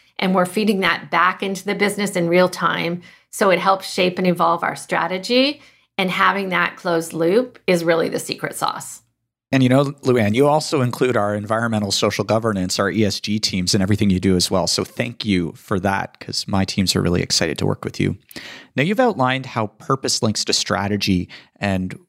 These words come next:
Speaker 2: what we do to prioritize that as a firm. How does this fundamentally shape our trust roadmap?
Speaker 1: The trust roadmap is all about living our purpose. It's about understanding why our stakeholders put their trust in us and what matters most to them.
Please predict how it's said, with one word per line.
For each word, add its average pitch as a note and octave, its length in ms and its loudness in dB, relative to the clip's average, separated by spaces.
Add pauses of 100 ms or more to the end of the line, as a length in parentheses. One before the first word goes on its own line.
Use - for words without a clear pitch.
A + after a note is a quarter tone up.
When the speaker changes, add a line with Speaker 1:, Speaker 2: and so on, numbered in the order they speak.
Speaker 2:
what A2+ 260 0
we A2+ 120 0
do F#2+ 140 0
to F#2 60 -4
prioritize F#2 640 -2
that F#2 160 -2
as E2+ 100 -6
a - 60 -8
firm. F#2 420 -6 (480)
How - 160 -4
does E4+ 220 -6
this - 180 0
fundamentally A2 520 -2
shape - 440 0
our F2+ 80 -2
trust - 320 -6
roadmap? E2+ 600 -2 (1160)
Speaker 1:
The B3+ 100 4
trust D4+ 300 0
roadmap G#3 380 2
is G3 140 -4
all F#3+ 160 4
about F#3 220 2
living F3 240 0
our E3 100 0
purpose. - 640 -8 (240)
It's F#3+ 280 2
about F#3 440 2
understanding F#3+ 720 0
why F3+ 260 4
our G#3 120 2
stakeholders E3+ 760 -4
put F#3 260 0
their E3 140 0
trust - 360 -4
in E3+ 100 -2
us F3 300 -4
and E3+ 260 -2
what F3+ 200 0
matters F3+ 580 -2
most G3 340 -4
to F#3 80 -6
them. - 400 -8